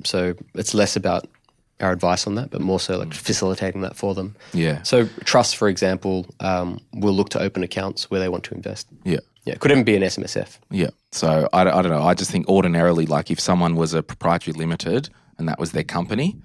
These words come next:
Speaker 1: Yeah.
Speaker 2: um, there's no way on the planet you'd want to do your long-term investing in
Speaker 1: There are,
Speaker 2: that,
Speaker 1: um,
Speaker 2: that structure.
Speaker 1: treasury management solutions where they may want, uh,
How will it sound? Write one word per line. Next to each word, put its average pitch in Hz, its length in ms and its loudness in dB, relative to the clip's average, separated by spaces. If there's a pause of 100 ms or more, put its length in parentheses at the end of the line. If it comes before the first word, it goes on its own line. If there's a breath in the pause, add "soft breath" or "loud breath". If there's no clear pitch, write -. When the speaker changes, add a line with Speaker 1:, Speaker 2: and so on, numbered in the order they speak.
(120 soft breath)
Speaker 1:
Yeah. - 120 -4 (300)
Speaker 2:
um, 80 460 0
there's 85 180 -4
no 90 160 2
way 85 80 2
on 82 80 0
the 78 80 -2
planet 76 400 -4
you'd 80 120 -4
want 78 120 -2
to 78 80 -6
do 78 100 -4
your 76 140 -2
long-term 76 380 -2
investing 76 760 -4 (420 loud breath)
in 175 60 0
Speaker 1:
There 151 160 6
are, 202 220 6
Speaker 2:
that, 156 40 4
Speaker 1:
um, 107 200 2
Speaker 2:
that - 220 -4
structure. - 340 -2
Speaker 1:
treasury 117 300 8
management 98 440 2
solutions 147 500 -2
where 101 220 4
they 98 120 2
may 101 180 4
want, 95 400 0 (100)
uh, 90 340 0